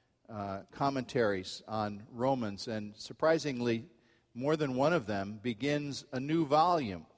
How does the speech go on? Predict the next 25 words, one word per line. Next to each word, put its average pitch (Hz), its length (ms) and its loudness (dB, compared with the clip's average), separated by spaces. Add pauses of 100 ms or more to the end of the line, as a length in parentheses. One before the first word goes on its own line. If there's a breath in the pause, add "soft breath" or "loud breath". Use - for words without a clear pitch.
(220)
at 113 200 -4 (120)
verse 120 280 -2
twelve 117 520 6 (440 soft breath)
of 107 120 -8
chapter 117 400 0
five, 107 440 2
not 110 180 -4
even 120 300 -2
with 110 160 -6
the 110 80 -6
chapter 127 540 -4
division, 104 520 -4 (640 soft breath)
because 110 600 -2
it 110 100 -8
is 101 100 -8
seen 120 320 -4
that 101 140 -6 (380 soft breath)
a 104 80 -6
new 139 240 -2
summary 135 680 2
is 107 140 -4
being 110 280 -2
put - 280 -4
forth 117 360 0
here. 120 280 0